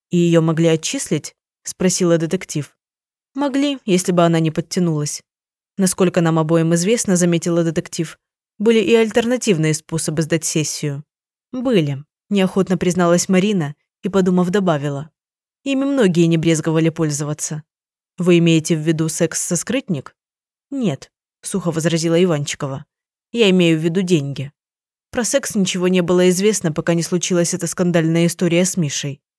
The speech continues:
"Вы называете ее скандальной, потому что она выходит за рамки приличия?" уточнила Мирослава. "Не только",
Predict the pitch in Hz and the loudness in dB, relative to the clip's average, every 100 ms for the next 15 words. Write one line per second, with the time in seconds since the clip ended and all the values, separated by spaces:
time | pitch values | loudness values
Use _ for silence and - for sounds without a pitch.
0 | _ _ _ 190 190 180 175 170 160 156 | _ _ _ -2 2 2 2 2 2 2
1 | 170 165 - 175 165 156 156 160 165 165 | 0 0 0 0 0 0 0 -2 -2 -2
2 | 160 160 175 165 156 165 170 160 156 170 | -2 -2 -2 0 -2 -2 -2 -2 0 0
3 | 160 156 165 185 208 254 - 151 139 - | 0 -2 -2 -2 -2 -4 -6 -4 -6 -12
4 | _ _ _ - 185 180 185 165 165 165 | _ _ _ -8 -2 0 0 0 0 0
5 | 185 190 151 139 147 _ _ _ _ - | -2 -2 -4 -4 -10 _ _ _ _ -8
6 | 233 233 196 147 - 151 | -4 -2 0 -2 -4 -10